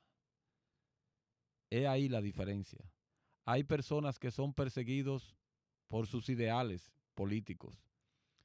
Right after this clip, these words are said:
aún por sus convicciones acerca, eh, de diversas, eh, índoles. Pero aquí no habla de ese tipo de persecución.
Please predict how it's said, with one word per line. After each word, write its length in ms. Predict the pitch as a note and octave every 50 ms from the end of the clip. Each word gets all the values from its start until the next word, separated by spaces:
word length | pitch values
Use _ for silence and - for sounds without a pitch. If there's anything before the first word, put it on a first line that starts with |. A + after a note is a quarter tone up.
| _ _ _ _ _
aún 560 | - A2+ A#2 A#2+ B2+ D3 E3 F3+ F#3 F#3 E3
por 440 | - - D3 C#3 C3+ C3+ C3 B2 - -
sus 260 | - - D3+ C#3 -
convicciones 880 | - C#3+ C#3+ C3+ C3 C3+ - - - - C#3+ D3+ D#3 E3 D3+ C3+ A#2 - -
acerca, 760 | - A2+ A#2 - - B2+ C3+ C#3+ B2+ - C#3 C3 B2 A#2 A2 - _ _ _ _ _ _ _ _ _ -
eh, 400 | A#2+ G#2+ G#2 G#2 G2+ F#2+ - - _ _ _ _ _
de 500 | - - A2 A2+ A2 A#2 A#2 A#2 A#2+ A2+
diversas, 760 | F#2+ A#2+ B2 B2+ A2+ C3 D3 E3+ E3+ - - B2 A2 - - _ _ _ _ _ _ _ _ _
eh, 640 | - - F2+ G2+ G#2+ G2 F#2+ F2+ E2 C#2 B1+ A1+ - - -
índoles. 680 | G2 C3+ D3+ C#3+ A#2+ G#2 E2+ B1 C2 D#2 - - - _ _ _ _ _ _ _ _ _ _ _ _ _ _ _ _ _ _ _ _
Pero 380 | - B2 B2+ C3 C3 B2+ -
aquí 300 | - A#2+ A#2+ G#2+ - D3
no 240 | D#3+ E3+ D#3+ D#3 D#3
habla 260 | D#3 D3+ C3+ B2+ A#2+
de 160 | A2+ A2+ A2+ A#2+
ese 160 | A#2 - A#2+
tipo 380 | G#2+ - B2+ C3 - - A#2
de 100 | A2 G#2+
persecución. 800 | - G2+ G2+ - - G2+ - G#2 F#2+ - G#2 G#2+ G2+ F#2 E2+ E2